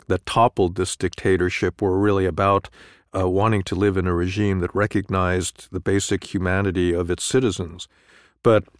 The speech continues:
I think the problem is that once you achieve that, once you live in a, in a democracy that grants you rights, you know, right to speak, right to belief, right to participate,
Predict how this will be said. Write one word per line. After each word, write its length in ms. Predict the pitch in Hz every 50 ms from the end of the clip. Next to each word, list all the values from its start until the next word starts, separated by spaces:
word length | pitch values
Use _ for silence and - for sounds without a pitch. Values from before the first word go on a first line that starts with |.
| _ -
I 120 | 107 104
think 220 | 98 - 127 104 -
the 80 | 87
problem 720 | - - - - 120 131 143 135 117 104 95 95 95 95 92
is 360 | - - 98 98 95 90 -
that 260 | - 98 92 92 - - - - - _ _ _ _
once 360 | 110 110 120 127 135 - -
you 140 | - 98 92
achieve 500 | 92 - - - - 127 131 123 110 -
that, 260 | - 90 82 80 -
once 280 | 101 104 113 117 - -
you 80 | 107
live 220 | 101 104 107 104 104
in 100 | 101 95
a, 220 | 95 95 95 90 - _ _ _ _ _ _ _ _ _ _ -
in 180 | 98 98 90 87
a 80 | 90
democracy 720 | 85 87 98 92 92 95 104 104 - - 101 - - 98 95
that 180 | 87 90 -
grants 420 | - - 101 101 101 98 - - -
you 100 | 85 82
rights, 640 | 82 90 98 101 95 90 85 - - - - - - _ _ _ -
you 80 | 95 82
know, 80 | 82
right 260 | 85 92 95 98 95
to 120 | - - 90
speak, 480 | - - - - 104 104 101 98 -
right 260 | - 90 95 98 92 -
to 100 | - 95
belief, 560 | 85 92 87 87 101 107 104 101 - - -
right 260 | 92 90 92 92 -
to 300 | - - 104 95 90 87 85
participate, 840 | - - 92 85 - - 107 - - - - - 104 92 90 87 87